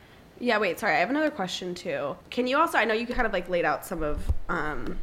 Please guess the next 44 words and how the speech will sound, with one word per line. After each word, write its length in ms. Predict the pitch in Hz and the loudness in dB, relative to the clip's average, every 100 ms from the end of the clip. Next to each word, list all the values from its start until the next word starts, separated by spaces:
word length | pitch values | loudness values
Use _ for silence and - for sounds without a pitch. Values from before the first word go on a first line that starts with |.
| - | -2
that 200 | - 135 | 0 0
stuff 220 | - - | 0 -4
in, 60 | 165 | -4
like, 160 | 151 - | -6 -6
Pennsylvania, 560 | 160 - 208 226 202 | -10 0 4 6 4
but 200 | 180 - | 2 0
can 140 | - 220 | -2 -2
you 80 | |
also 220 | 247 302 339 | 0 -2 -2
just 200 | 262 - | -4 -4
kind 200 | 233 214 | -2 -2
of 80 | |
lay 120 | 180 180 | 2 2
out 120 | 180 | 2
for 80 | 190 | 0
people 300 | 190 180 180 | -6 -2 0
who 100 | 180 | 2
are 160 | 160 | 0
kind 240 | 147 185 170 | 0 -2 -2
of 80 | 175 | -2
confused 540 | 175 165 165 165 160 | -4 -4 -4 -4 -4
maybe 240 | 170 160 | -2 0
by, 180 | 156 151 | 0 0
like, 360 | 139 123 - - - - - - - | 0 0 -4 -10 -20 -20 -20 -20 0
women's 380 | 208 233 214 202 | 6 6 6 2
health 420 | - 165 180 - - - - | 0 2 2 -2 -18 -20 -4
on 140 | 180 175 | 0 0
the 100 | 170 | 0
federal 360 | - 165 185 | 0 0 2
level 200 | 175 165 | 0 -2
versus 400 | 160 156 165 180 | -2 -4 -4 -8
the 80 | 175 | -10
state 240 | - 196 156 | -4 -2 2
level, 360 | 180 175 175 | 2 2 2
and, 100 | 165 | 2
like, 180 | 147 143 - - - | 0 -2 -8 -18 -10
you 120 | 170 | -6
know, 220 | 110 123 | -4 -4
what, 360 | 117 175 175 - | -2 2 2 2
say, 160 | 185 | -2
you 220 | 170 175 | 0 0
have 200 | 170 170 | 0 2
as, 200 | 170 160 | 2 0
like, 220 | 170 165 | -2 -6